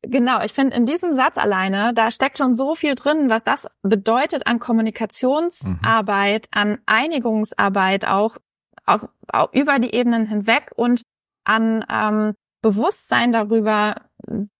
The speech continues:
Speaker 1: welche Verantwortungen Personen und Positionen und Ebenen auch in welchen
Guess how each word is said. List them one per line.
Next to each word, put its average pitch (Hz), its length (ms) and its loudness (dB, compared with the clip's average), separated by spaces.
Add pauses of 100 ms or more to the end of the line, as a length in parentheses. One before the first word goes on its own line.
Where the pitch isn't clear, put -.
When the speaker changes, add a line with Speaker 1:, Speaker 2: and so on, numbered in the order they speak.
Speaker 1:
welche 247 300 0
Verantwortungen 220 1040 0
Personen 240 500 0
und 233 140 0
Positionen 254 760 0
und 214 220 -4
Ebenen 240 580 2
auch 220 240 -2
in 214 180 0
welchen 233 520 0